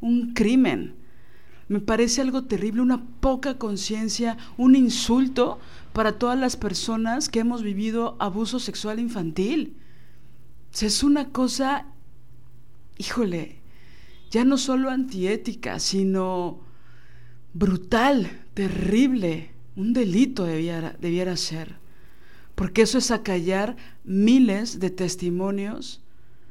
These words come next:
de mujeres que fuimos abusadas en algún momento en nuestra niñez. Entonces,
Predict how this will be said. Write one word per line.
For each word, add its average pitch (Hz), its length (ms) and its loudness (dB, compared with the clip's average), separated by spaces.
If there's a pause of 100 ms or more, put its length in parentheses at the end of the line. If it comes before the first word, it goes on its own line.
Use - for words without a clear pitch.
(280)
de 185 180 2
mujeres 202 880 0 (480)
que 165 80 -8
fuimos 226 340 0
abusadas 196 640 -2
en 190 80 -2
algún 180 240 0
momento 190 400 -2
en 214 80 -4
nuestra 180 260 -4
niñez. 160 640 -4 (1160)
Entonces, 220 680 0